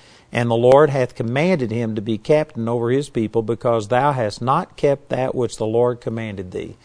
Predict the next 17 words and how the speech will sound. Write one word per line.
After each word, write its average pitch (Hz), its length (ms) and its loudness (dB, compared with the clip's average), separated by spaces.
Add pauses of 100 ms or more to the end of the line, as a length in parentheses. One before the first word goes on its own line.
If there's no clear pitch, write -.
(420)
And 127 260 -4
this, 180 240 2
of 127 120 -2
course, 135 320 0
is 123 140 -8
talking 123 400 -2
about 117 340 -8
David. 123 440 -2
David 196 360 2
was 127 200 -6
called 139 320 2
a - 20 -8
man 143 400 -6
after 127 380 -6
God's 135 420 2
own 147 320 -2
heart 123 480 4